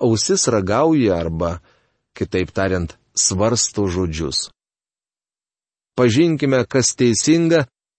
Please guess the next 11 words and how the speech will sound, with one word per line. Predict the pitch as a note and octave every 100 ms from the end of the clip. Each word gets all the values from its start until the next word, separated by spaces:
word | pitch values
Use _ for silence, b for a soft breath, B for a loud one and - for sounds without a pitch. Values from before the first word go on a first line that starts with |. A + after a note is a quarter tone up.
| _ _
nuspręskime | A#2+ A#2+ - A2+ C#3+ C#3+ - B2+ A#2
tarpusavy, | - G#2+ - D3 - B2+ A#2+ A#2+
kas | G2+ A2+ G2+ F#2
gera.“ | A#2 G2 D#2 D#2+ - _ _ _ _ _ _ _ -
Jobo | E2 D2+
knygos | C#2+ D#2+ D#2 D2+ C#2
trisdešimt | - D#2 D2 D2+ D#2+ D2+
ketvirtos | - D#2 E2 D#2 - C#2
skyriaus | - F#2 D#2+ D2+
ketvirta | - E2+ F2 F2 - D#2
eilutė. | A#1+ B1 C2 - -